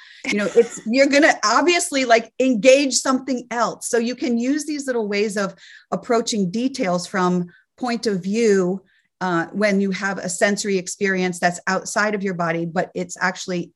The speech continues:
Speaker 1: initiated within it.
Speaker 2: Yes. And I think a lot of that is, you know, we get so familiar with our text, we get so close to it that we almost can't approach it anymore. We can't write it anymore. We can't see it anymore. So in some of those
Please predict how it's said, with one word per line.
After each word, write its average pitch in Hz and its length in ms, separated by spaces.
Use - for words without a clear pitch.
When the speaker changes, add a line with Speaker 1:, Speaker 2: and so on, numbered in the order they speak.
Speaker 1:
initiated 180 720
within 175 400
it. - 280
Speaker 2:
Yes. 208 360
And 240 120
I 254 80
think 330 220
a 302 40
lot 240 280
of 226 100
that 190 360
is, 190 680
you 233 120
know, 208 100
we 226 120
get 240 220
so 277 300
familiar 226 1040
with 185 200
our 165 160
text, 151 520
we 185 120
get 196 240
so 220 280
close 233 540
to 190 160
it 170 160
that 185 100
we 190 120
almost 202 260
can't 180 420
approach - 400
it 214 80
anymore. 196 320
We 175 100
can't 156 240
write 202 200
it 202 100
anymore. 190 320
We 180 100
can't 156 240
see - 200
it 175 80
anymore. 160 380
So 240 160
in 226 120
some 285 200
of 285 60
those 240 240